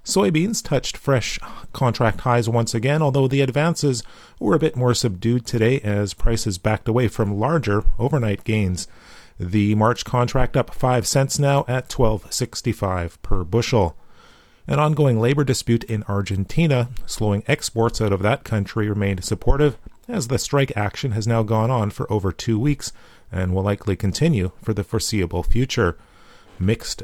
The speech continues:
South American weather conditions kept some caution in the market, while Brazil should get some more rain over the next few days. Dry areas of Argentina continue to miss out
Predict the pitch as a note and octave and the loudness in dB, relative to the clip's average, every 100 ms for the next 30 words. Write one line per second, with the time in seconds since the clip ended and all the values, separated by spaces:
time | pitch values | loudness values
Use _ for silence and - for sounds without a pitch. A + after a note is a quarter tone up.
0 | - - F3 D3+ B2 G#2+ A2+ G#2+ A2+ B2 | -4 0 2 2 0 0 0 2 2 2
1 | - A2+ A#2 - C3 - C#3 - - C3 | 0 0 0 0 -2 -2 -6 -4 0 0
2 | - B2 A#2+ B2 A#2+ A#2 A2+ A2+ B2 F3+ | 2 2 2 0 0 2 2 2 0 -2
3 | F3 - D#3+ D3+ - - F#3+ D#3 - - | -4 -2 -2 0 2 4 4 2 -2 -4
4 | F3+ D3 C#3+ - C#3 A#2+ B2 F3 E3+ A2+ | -2 0 0 0 2 2 2 2 0 0
5 | A2+ A2 G#2+ - - A#2+ G#2+ B2 B2+ - | 0 0 0 -4 -2 0 2 2 0 -4
6 | - - - - G#2 A#2 C#3+ D3 B2 C3+ | -20 -20 -16 -6 0 2 0 0 -2 0
7 | C3 A2+ - G#2 - A2+ G#2 F#2 - - | 0 0 -2 -6 -2 -2 -2 -4 -2 -2
8 | G3+ G2 F#2+ - G#2+ F3+ D3 - A#2+ A#2+ | 0 0 -2 -4 -2 0 0 2 2 2
9 | E3+ G#2+ | 0 -2